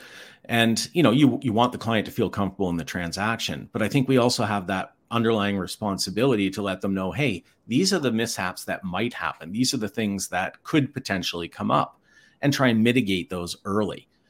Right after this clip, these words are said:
So when you're asking the questions about the house, you know, listen carefully. There might be something in there, you know, they, they might be talking in passing and just said, "Oh, you know, after the flood, we did this and that and that." And you're like, "Whoa, back up. Let's go to the flood.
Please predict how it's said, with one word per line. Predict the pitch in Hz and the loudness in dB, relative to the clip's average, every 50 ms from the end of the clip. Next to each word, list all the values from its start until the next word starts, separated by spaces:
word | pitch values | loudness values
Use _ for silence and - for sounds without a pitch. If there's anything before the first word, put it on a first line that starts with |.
| _ _ _ _ - | _ _ _ _ -8
So | 127 - - 113 104 101 101 | -4 2 6 6 6 6 6
when | - - 120 113 113 | 4 2 2 4 4
you're | 110 104 104 101 - | 4 4 2 2 2
asking | - 117 131 135 - - 127 113 | 2 2 2 0 0 0 0 0
the | 101 95 | 0 0
questions | - 101 90 - - 92 87 - | -2 -2 -2 -2 -6 -8 -8 -8
about | 90 82 87 85 82 - | -8 -8 -8 -8 -8 -8
the | 90 | -8
house, | - 92 85 65 - - - - - - _ | -6 -4 -4 -4 -4 -6 -6 -6 -8 -10 _
you | - 131 107 | -4 -2 -2
know, | 95 98 | -2 -2
listen | 104 113 127 143 143 - 143 127 | 0 2 4 4 4 4 2 2
carefully. | - - 120 139 139 127 - 113 95 76 - | 2 0 -2 -2 -2 -2 -2 -2 -2 -2 -2
There | - 95 | -2 0
might | 95 107 110 113 - | 2 2 2 0 -2
be | 110 104 | -4 -4
something | - - 120 110 - 110 107 | -2 -2 -2 -2 -2 -2 -2
in | 104 104 107 | 0 0 0
there, | 107 98 101 | 0 0 -2
you | 101 92 107 | -2 -2 -4
know, | 101 95 104 113 | -4 -2 -4 -4
they, | 139 120 107 98 | -2 -2 0 0
they | 98 95 113 107 | 0 -2 -2 -2
might | 107 104 101 | -2 -4 -4
be | 98 107 | -6 -4
talking | - 107 110 - 104 107 | -2 -2 -2 -2 -2 -6
in | 101 95 | -4 -4
passing | 107 104 101 110 107 - 95 101 | -2 -2 -2 -2 -2 -4 -6 -6
and | 98 92 | -6 -6
just | 90 95 - | -6 -6 -6
said, | 104 107 | -4 -4
"Oh, | 101 95 | -4 -4
you | 85 85 | -4 -4
know, | 92 95 | -4 -4
after | 95 95 - 101 | -4 -4 -4 -8
the | 98 - | -10 -10
flood, | - - 90 90 87 | -8 -8 -6 -6 -6
we | 95 | -8
did | 92 92 85 | -8 -8 -8
this | 87 87 87 - | -8 -8 -8 -6
and | 101 98 | -6 -6
that | 90 87 | -4 -6
and | - 87 | -6 -6
that." | 101 95 | -8 -8
And | 85 104 | -6 -6
you're | 101 95 | -6 -6
like, | 87 - | -6 -2
"Whoa, | 143 165 165 139 104 | 0 2 2 2 4
back | 107 101 95 - 110 | 4 2 2 2 0
up. | - - | -4 -4
Let's | 95 90 - | -4 -8 -6
go | - 117 104 | -2 -2 0
to | 104 98 | 0 0
the | 92 | -2
flood. | - - - 95 - - | -2 0 0 0 0 0